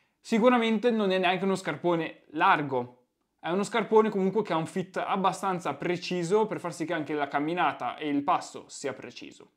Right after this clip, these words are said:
Il mio consiglio, se siete indecisi, è di andare a provarlo. Soprattutto gli scarponi d'alpinismo ha senso andare a provarli, andare a vedere come sta il piede all'interno e soprattutto guardate bene anche l'allacciatura. Quindi in tutto ciò io, il mio consiglio è:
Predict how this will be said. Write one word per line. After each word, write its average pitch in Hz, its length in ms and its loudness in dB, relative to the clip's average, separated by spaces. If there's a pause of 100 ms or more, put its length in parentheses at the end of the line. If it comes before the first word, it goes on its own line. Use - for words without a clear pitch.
(600)
Il 254 160 4
mio 247 180 8
consiglio, 190 960 6
se 175 180 -4
siete 190 280 2
indecisi, 180 600 2
è - 40 -4
di 165 60 2
andare 131 220 -2
a 117 40 -2
provarlo. 110 520 -8 (420)
Soprattutto 170 420 0
gli 170 80 4
scarponi 160 400 -4
d'alpinismo 147 720 -2
ha 143 100 0
senso 156 340 -4
andare 139 240 0
a 131 40 -4
provarli, 139 540 2
andare 131 200 -2
a 131 40 -2
vedere 131 400 -2 (220)
come 151 240 -2
sta 143 220 0
il 139 100 2
piede 135 300 0
all'interno 139 680 -2
e - 20 -4
soprattutto 156 480 -4
guardate 151 260 -2
bene 143 160 2
anche 139 200 -4
l'allacciatura. 123 840 -4 (360)
Quindi 156 800 2
in 160 160 0
tutto 185 260 2
ciò 156 260 4
io, 156 120 4
il 151 60 2
mio 156 120 2
consiglio 147 580 2
è: 131 360 -4